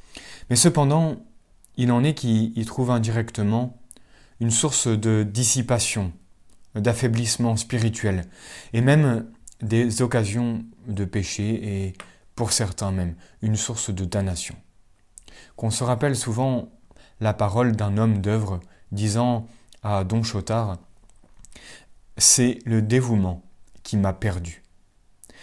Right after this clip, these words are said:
Il en est en effet qui se laisse tellement absorber par les œuvres extérieures qu'il ne trouve plus le temps de faire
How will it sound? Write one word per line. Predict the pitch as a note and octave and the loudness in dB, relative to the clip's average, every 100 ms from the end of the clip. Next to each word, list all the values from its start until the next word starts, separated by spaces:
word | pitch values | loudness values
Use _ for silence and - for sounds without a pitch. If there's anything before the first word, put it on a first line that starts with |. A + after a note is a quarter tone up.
| - - - | -20 -10 0
Il | B2 | 4
en | C#3 | 8
est | D3+ | 8
en | C3 | 6
effet | A2+ C#3+ | 4 0
qui | - A#2 | -2 -2
se | - | 2
laisse | A#2 A#2 - | 2 2 0
tellement | B2+ B2 C3+ | 0 2 2
absorber | A2 - A2+ G2+ A#2 | 0 0 -2 0 -2
par | A2+ F#2+ | 0 0
les | F#2+ G2+ | 0 0
œuvres | A2+ G2 F#2 | 0 -2 -4
extérieures | F#2 - F#2+ F#2 A2+ A2+ - - - - - | -6 -6 -6 -4 -4 -4 -12 -20 -20 -20 -6
qu'il | A#2 | 4
ne | A2+ | 4
trouve | G#2 - A2 | 2 -2 -6
plus | A2+ A#2+ | -4 -6
le | A2+ | -4
temps | A2+ G2 F#2 - - - - | -4 -8 -8 -16 -20 -16 -4
de | A2 | 0
faire | A2+ - G2 F#2+ | 0 -2 -6 -6